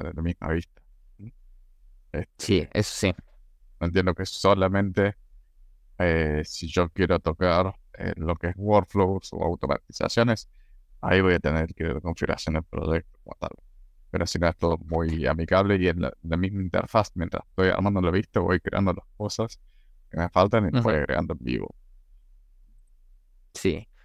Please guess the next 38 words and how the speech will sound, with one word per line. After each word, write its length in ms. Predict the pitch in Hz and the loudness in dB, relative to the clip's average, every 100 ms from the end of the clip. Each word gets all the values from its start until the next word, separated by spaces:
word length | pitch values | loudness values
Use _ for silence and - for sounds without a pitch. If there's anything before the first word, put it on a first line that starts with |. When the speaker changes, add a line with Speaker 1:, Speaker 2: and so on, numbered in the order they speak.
| _ - | _ -2
Speaker 2:
No 260 | 139 196 | 2 2
sé 240 | 196 - 240 | 2 2 2
si 280 | - - 120 | 2 0 2
así 440 | 113 - 143 170 | 2 0 0 2
también 360 | - 117 123 127 | 2 2 2 2
puede 280 | 120 117 | 2 2
crear 400 | - 104 110 120 - | 4 4 4 0 -6
en 120 | 101 | -4
la 80 | 90 | -2
misma 260 | 98 104 101 | 0 2 2
vista 380 | 104 - 135 - - _ _ | 2 0 -2 -4 -20 _ _
los 140 | - - | -12 -2
templates. 440 | 85 78 78 - | -2 0 -4 -2
Los 160 | 82 - | -6 -2
templates 300 | 110 117 95 | 2 2 2
me 100 | 82 | 0
parece 260 | 92 - | -2 -2
que 100 | 90 | -2
van 140 | 95 92 | 0 2
directamente 580 | 90 - 87 95 98 | -2 0 0 2 2
en, 120 | 95 85 | 0 0
en 100 | 87 | -2
el 140 | 78 82 | -2 -4
project 360 | - 92 90 | 0 0 0
settings. 600 | - 78 - 82 - - _ - _ - - | -2 -2 -2 -6 -10 -20 _ -20 _ -20 -12
Speaker 1:
Sí, 220 | - - - _ - - | 2 2 2 _ -20 -14
me 180 | 92 90 | -8 -8
parece 240 | 92 92 - | -4 -6 -2
por 140 | 92 | 0
lo 80 | 90 | 0
que 60 | 87 | 0
estoy 160 | - 90 | -2 -2
viendo 200 | 87 98 | 0 0
Speaker 2:
Es 60 | |
Speaker 1:
también, 200 | 113 139 | 2 2
pero 280 | 120 90 85 - _ _ _ - - - - - _ - - - - - - - - _ - - - - - - | 4 4 2 -4 _ _ _ -20 -20 -20 -20 -20 _ -20 -20 -20 -20 -20 -20 -20 -20 _ -20 -20 -20 -20 -20 -2
es 220 | 92 - | -2 0
un 220 | 90 85 | -6 -6